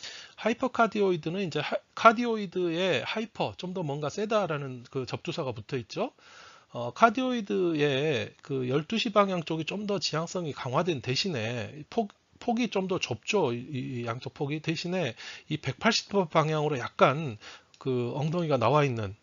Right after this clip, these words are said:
그래서 마이크 뒤쪽으로도 살짝 그 감-, 수음을 하지만,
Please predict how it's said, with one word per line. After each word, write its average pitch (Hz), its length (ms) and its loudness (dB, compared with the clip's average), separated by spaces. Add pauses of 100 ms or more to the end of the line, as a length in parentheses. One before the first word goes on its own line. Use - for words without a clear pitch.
(400)
그래서 143 340 -2
마이크 127 320 4
뒤쪽으로도 190 760 2
살짝 - 540 -4
그 160 160 2
감-, 143 300 -2
수음을 208 460 0
하지만, 202 560 2